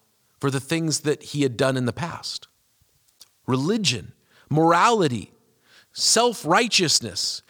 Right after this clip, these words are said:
can never take care of the things in the past. That's what makes Christianity different. That's what makes Jesus different,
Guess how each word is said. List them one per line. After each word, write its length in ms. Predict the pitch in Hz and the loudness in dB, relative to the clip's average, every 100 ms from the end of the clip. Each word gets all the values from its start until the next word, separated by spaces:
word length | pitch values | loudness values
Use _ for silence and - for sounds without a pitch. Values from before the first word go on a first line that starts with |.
| - - | -20 -8
can 320 | - 180 160 | -2 -2 2
never 380 | 190 233 233 226 | 2 0 -2 -6
take 400 | - 196 220 - | -6 -6 -6 -6
care 260 | - 202 | 0 2
of 120 | 208 180 | 4 2
the 80 | |
things 420 | 196 165 165 160 156 | -2 -2 -2 0 0
in 80 | |
the 80 | 156 | -2
past. 640 | - 156 156 - - - - _ _ _ _ _ _ _ _ _ _ _ - | -4 0 0 0 -6 -8 -12 _ _ _ _ _ _ _ _ _ _ _ -2
That's 400 | 160 185 - - - | 0 0 -4 -6 -4
what 180 | 185 151 | -4 -2
makes 240 | 160 - | -2 -2
Christianity 720 | - 139 - 131 120 120 120 | -4 -6 -4 -2 -2 -2 -4
different. 360 | 107 143 123 92 | -2 -2 -2 -4
That's 200 | 147 - | -4 -4
what 80 | 156 | -6
makes 160 | - | -4
Jesus 320 | 143 139 131 | -4 -4 -4
different, 380 | - 127 - 95 | -2 -4 -4 -8